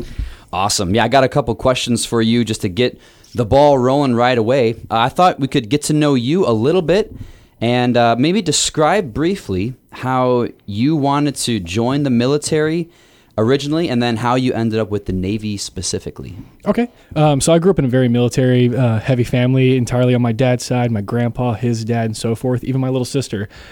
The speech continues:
Speaker 2: and brother joined the military.
Speaker 1: Hmm.
Speaker 2: Um, I originally wanted to go out of high school, but my mom stopped me right away and goes, "You need to have a fallback plan." So she said, "n-, it wasn't no, but not yet." So
Speaker 1: Hmm.
Speaker 2: went to, went to college, got my B A in criminology, sociology,
Speaker 1: Hmm.
Speaker 2: and then right after, um,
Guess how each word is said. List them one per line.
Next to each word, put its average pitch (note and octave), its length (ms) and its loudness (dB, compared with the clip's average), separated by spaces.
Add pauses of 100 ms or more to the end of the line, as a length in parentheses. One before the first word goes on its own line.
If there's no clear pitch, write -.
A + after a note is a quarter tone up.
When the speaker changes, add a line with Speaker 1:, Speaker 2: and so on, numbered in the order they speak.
(100)
Speaker 2:
and A2+ 180 -2
brother A#2+ 240 0
joined G#2 240 -4
the G#2 40 -4
military. F2+ 440 -4 (200)
Speaker 1:
Hmm. E2+ 220 -18
Speaker 2:
Um, G#2+ 600 -2
I B2 140 2
originally D3 280 6
wanted C#3+ 240 4
to C3+ 80 0
go C3+ 140 4
out C3 100 2
of B2 60 0
high B2+ 100 2
school, E3 300 2
but C3 180 0
my B2 140 2
mom B2+ 420 2
stopped B2 380 0
me C3 80 2
right A#2+ 180 2
away B2 220 2
and B2 80 0
goes, A#2 280 2
"You C3+ 80 -2
need C#3+ 100 0
to C3+ 40 0
have C#3+ 100 0
a D#3+ 40 -4
fallback A#2 440 -2
plan." B2 340 2
So B2 320 0 (280)
she D#3+ 140 -2
said, C3+ 280 0 (240)
"n-, E3 220 0
it E3 80 -2
wasn't G3 220 2
no, D3+ 360 2
but C#3+ 120 0
not C3 180 -2
yet." F#2+ 240 -6 (140)
So B2+ 260 0
Speaker 1:
Hmm. A2+ 60 0
Speaker 2:
went C3 140 0
to, - 160 -12
went C3 160 0
to - 40 -10
college, C3+ 440 2
got B2+ 120 0
my B2 140 0
B A#2+ 180 2
A B2+ 140 4
in A#2+ 80 0
criminology, B2 480 0
sociology, A2+ 680 0 (220)
Speaker 1:
Hmm. G2 100 -8
Speaker 2:
and A#2 160 0
then B2 360 2
right A#2 220 2
after, C3+ 520 2
um, A2+ 380 0